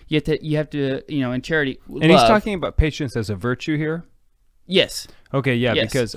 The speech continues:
Speaker 2: I think when Thomas talks about virtues, he means supernatural virtues. He doesn't always say supernatural virtues.
Speaker 1: Right, unless,
Speaker 2: Because
Speaker 1: unless
Speaker 2: the,
Speaker 1: he
Speaker 2: because the pagan could have a natural virtue of,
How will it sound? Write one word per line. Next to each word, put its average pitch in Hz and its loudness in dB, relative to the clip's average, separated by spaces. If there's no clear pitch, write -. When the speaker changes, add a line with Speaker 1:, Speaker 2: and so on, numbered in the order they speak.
Speaker 2:
I 117 -12
think 160 -6
when 147 -4
Thomas 151 -2
talks 147 0
about 120 -2
virtues, 123 -4
he 120 -6
means 123 -2
supernatural 120 -4
virtues. 127 -6
He 143 -6
doesn't 120 -2
always 120 0
say 127 0
supernatural 107 -4
virtues. 104 -6
Speaker 1:
Right, 165 2
unless, 190 2
Speaker 2:
Because 151 6
Speaker 1:
unless 180 -4
Speaker 2:
the, 175 -6
Speaker 1:
he 165 -4
Speaker 2:
because 175 2
the 165 0
pagan 175 4
could 151 0
have 123 0
a 113 -2
natural 139 -2
virtue 104 -4
of, 95 -6